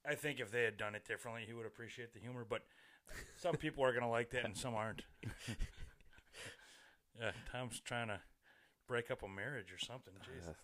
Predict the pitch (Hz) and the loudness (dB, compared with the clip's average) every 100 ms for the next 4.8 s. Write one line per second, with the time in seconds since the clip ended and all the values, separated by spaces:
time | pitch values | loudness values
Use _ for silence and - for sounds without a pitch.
0 | - 87 78 - 80 78 - - - 78 | -10 -10 -10 -2 0 0 -2 -8 -4 -4
1 | - - - - - 85 85 80 80 78 | -4 -20 -20 -12 -6 -2 0 0 0 0
2 | 87 85 80 80 82 85 87 92 - 151 | 0 0 0 0 2 6 6 4 0 -10
3 | - 180 - 202 - - - - - - | -4 -6 0 0 0 -6 -14 -12 -10 -10
4 | - 147 117 135 131 117 123 | -10 -10 -8 -8 -8 -10 -12